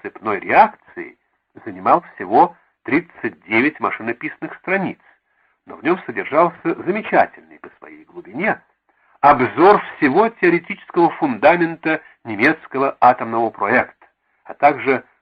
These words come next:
впервые приводились исчерпывающие расчёты цепной реакции на быстрых нейтронах и расчёты значения критической массы урана двести тридцать пять.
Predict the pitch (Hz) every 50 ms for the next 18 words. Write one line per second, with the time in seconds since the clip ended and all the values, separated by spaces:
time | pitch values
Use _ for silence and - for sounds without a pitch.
0 | _ _ _ _ - 120 107 95 98 127 139 135 127 113 95 - _ _ _ _
1 | - 107 95 87 80 113 120 120 120 - _ - - - - - 127 113 98 -
2 | - 85 90 87 - - - - 87 82 - - - - 170 190 185 180 165 -
3 | - - - - 123 135 147 165 175 190 185 - - - _ - - 104 98 95
4 | 92 85 80 110 110 - - - 101 - - - 110 131 131 - - 147 135 104
5 | 85 71 58 - _ _ _ _ _ _ _ - 123 131 127 120 113 - - -
6 | 233 233 233 180 127 120 120 - - - 202 208 202 185 180 180 180 - 165 160
7 | 139 123 - 139 127 - 98 - - - - 87 - - - 156 196 202 - -
8 | - - 196 190 185 _ _ _ _ _ - 131 - - 117 135 156 165 165 170
9 | 160 - - 73 95 110 113 - - 127 - - 73 71 - _ _ _ _ _
10 | _ - - - -